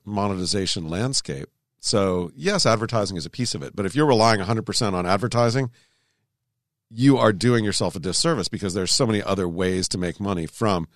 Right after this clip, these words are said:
touring. You see a lot of creators touring these days, to books. Last time I had, I,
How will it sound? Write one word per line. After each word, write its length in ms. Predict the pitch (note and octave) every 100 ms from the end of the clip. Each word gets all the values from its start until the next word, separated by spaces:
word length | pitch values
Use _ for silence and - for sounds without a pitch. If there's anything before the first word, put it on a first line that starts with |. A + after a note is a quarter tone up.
| _ _ _
touring. 360 | F#2+ F2+ G2 G2 -
You 40 | -
see 120 | A2
a 40 |
lot 160 | F2+ F2
of 140 | E2+
creators 340 | - F#2 E2 E2
touring 300 | G2 F#2+ G#2
these 140 | G2
days, 380 | F#2+ F#2+ F#2 E2 - _ _ _ _ -
to 120 | A2+
books. 500 | D#2 A#2 - - - _ _ _
Last 260 | - A2 G#2+
time 160 | A2 F#2+
I 80 |
had, 240 | G2+ F#2 - _ - _
I, 120 | G2